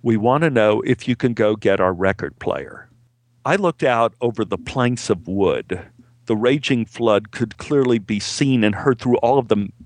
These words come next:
broken and missing floorboards. They said, "Don't worry. We're gonna tie this rope around you in case the floor collapses."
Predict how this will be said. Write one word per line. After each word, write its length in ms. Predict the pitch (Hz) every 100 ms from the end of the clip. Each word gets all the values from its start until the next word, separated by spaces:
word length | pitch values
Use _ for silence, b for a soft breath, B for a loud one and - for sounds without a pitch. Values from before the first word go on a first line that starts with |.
| -
broken 580 | - 127 151 - 92 92
and 220 | 98 104
missing 280 | 113 - 98
floorboards. 760 | 95 120 107 92 71 65 - - B B B B B B B -
They 100 | 135
said, 220 | 135 - - -
"Don't 240 | 139 139
worry. 400 | 107 95 62 - - _ b b _
We're 180 | 104 123
gonna 280 | 143 117 98
tie 340 | - 131 127
this 300 | 113 107 -
rope 260 | 113 104 -
around 320 | 98 92 95
you 80 | 98
in 80 | 95
case 340 | - 101 -
the 120 | 104
floor 320 | - 110 95
collapses." 720 | - 82 65 - - - -